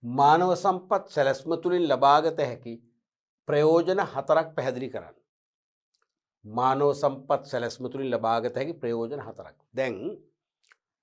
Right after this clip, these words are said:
ව්‍යාපාර සැලැස්මක ඉතා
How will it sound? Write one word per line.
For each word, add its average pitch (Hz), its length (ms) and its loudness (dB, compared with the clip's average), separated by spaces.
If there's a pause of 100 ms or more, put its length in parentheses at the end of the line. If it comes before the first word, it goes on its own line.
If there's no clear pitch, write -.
(460)
ව්‍යාපාර 151 680 8
සැලැස්මක 156 720 -4 (680)
ඉතා 170 400 4